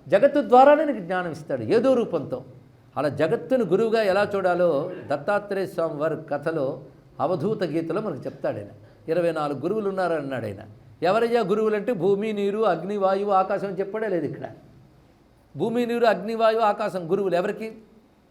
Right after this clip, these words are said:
దత్తాత్రేయ స్వామి వారికి, అంతే కదా. మనకా? మన వాడి మీద తిరుగుతున్న ఏది అంటే,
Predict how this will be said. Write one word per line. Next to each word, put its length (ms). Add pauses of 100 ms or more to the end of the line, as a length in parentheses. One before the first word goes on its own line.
(320)
దత్తాత్రేయ 480
స్వామి 220
వారికి, 200
అంతే 180
కదా. 120
మనకా? 540 (800)
మన 160
వాడి 220
మీద 140
తిరుగుతున్న 420
ఏది 600 (680)
అంటే, 360